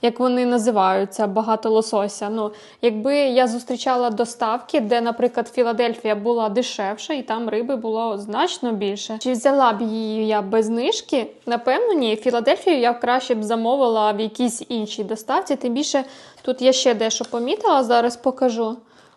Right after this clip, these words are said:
Ось бачите, теж є ось такі косяки, ось оцей шматочок, тут взагалі дуже такий тоненький шмат риби. Ось дивіться,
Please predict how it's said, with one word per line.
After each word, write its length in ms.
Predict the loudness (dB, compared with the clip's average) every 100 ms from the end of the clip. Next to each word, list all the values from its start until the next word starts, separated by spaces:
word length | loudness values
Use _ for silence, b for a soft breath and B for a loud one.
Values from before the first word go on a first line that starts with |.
| b
Ось 100 | -2
бачите, 500 | 2 2 2 0 -2
теж 360 | 2 2 2 0
є 140 | 0
ось 220 | 2 0 0
такі 280 | -2 -2
косяки, 600 | -4 -4 -4 -8 -4 -4 -2
ось 220 | -4 -2
оцей 240 | -2 0 -2
шматочок, 600 | -2 -2 2 2 0 -4
тут 140 | -4 0
взагалі 420 | 0 2 0 -2
дуже 380 | -2 -2 -2 -2
такий 580 | -4 0 0 0 -4 B B B
тоненький 500 | -4 -2 0 -2 -4
шмат 420 | -6 -4 -2 -2 -2
риби. 380 | 0 2 2 0 -14 _
Ось 140 | -6 -4
дивіться, 480 | -2 -4 -6 -10